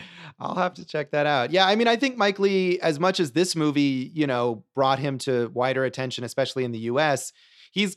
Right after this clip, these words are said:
kind of, he's like an institution in the U K. And so I'm sure, and he's been working, he started out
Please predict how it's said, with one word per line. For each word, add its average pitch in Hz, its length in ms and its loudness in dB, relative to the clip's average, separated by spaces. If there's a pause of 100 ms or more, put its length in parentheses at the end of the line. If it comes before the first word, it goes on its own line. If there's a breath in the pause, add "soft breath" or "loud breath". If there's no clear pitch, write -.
(140)
kind 233 180 4
of, 147 140 2
he's 170 140 -2
like 175 120 2
an 151 120 -2
institution 139 760 -2
in 131 140 -8
the 127 80 -6
U 120 160 -4
K. 120 320 0
And 113 100 -6
so 131 140 -2
I'm 127 140 -2
sure, 143 320 2
and 123 160 -2
he's 147 160 -4
been 139 160 -2
working, 135 480 -2
he 143 160 -4
started 156 340 2
out 131 320 2